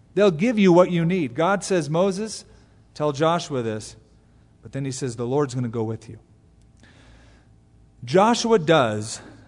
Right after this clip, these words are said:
successfully fulfill the role of a leader. There are some secrets to his life. Let me just leave you with a few that you can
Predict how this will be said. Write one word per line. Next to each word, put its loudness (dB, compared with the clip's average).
successfully -4
fulfill 0
the -4
role 2
of -2
a 2
leader. 0
There 6
are 6
some -2
secrets -4
to -4
his -4
life. -6
Let -8
me -6
just -8
leave -4
you -4
with -6
a -8
few -8
that -10
you -8
can -6